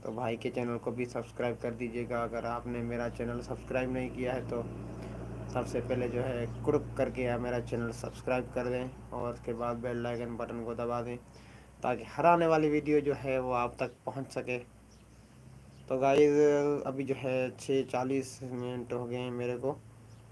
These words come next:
Online खड़ा हूँ, लेकिन किसी भी दोस्त ने comment नहीं किया है तो एक comment कर दें प्यारा सा। Thank you सरमंदर, thank you, thank you।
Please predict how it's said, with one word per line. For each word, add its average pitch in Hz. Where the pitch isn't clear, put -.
Online 123
खड़ा 120
हूँ, 123
लेकिन 120
किसी 131
भी 135
दोस्त 165
ने 147
comment 196
नहीं 233
किया 208
है 196
तो 147
एक 123
comment 131
कर 127
दें 123
प्यारा 123
सा। 123
Thank 127
you 135
सरमंदर, 131
thank 127
you, 135
thank 127
you। 131